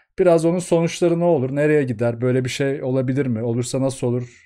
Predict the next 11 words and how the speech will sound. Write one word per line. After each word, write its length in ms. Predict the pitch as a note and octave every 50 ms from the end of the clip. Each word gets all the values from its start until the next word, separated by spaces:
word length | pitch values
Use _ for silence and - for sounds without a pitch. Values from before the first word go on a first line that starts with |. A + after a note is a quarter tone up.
| _ _ - D3 D#3+
anlatırken 680 | C#3+ C3 B2+ B2 A2+ - - A#2+ - - F3 E3+ E3+ D3
bir 40 | D3
yandan 440 | D3 C#3+ C#3 C#3 C3+ C3+ C3 C3+ D3
da 80 | E3
meşhur 580 | D3+ C#3 C3 B2 - - - D#3+ - - - _ _ _ - - - - _ _ -
Romuluslar 680 | A#2 C3 C#3 D3+ D#3+ D#3 C3+ B2 - - D#3 D3+ D3
geliyor 280 | C#3+ C#3+ C#3 B2+ B2+ B2+
abi. 260 | C3 C3+ C3+ A#2+ A#2
Romuluslar 640 | B2+ C3 C3+ C#3+ D3 C#3 C3 - - D3+ D3 C#3 C3+
bizi 500 | C3+ C3 C#3 D3+ D3+ D3 C#3 C3 C#3+ C#3 - -
parçalayacaklar 1080 | C3 C3 B2+ A#2+ - D3 C#3 C#3 C3 D3 D#3 - - - C3 C3 A#2+ - - - _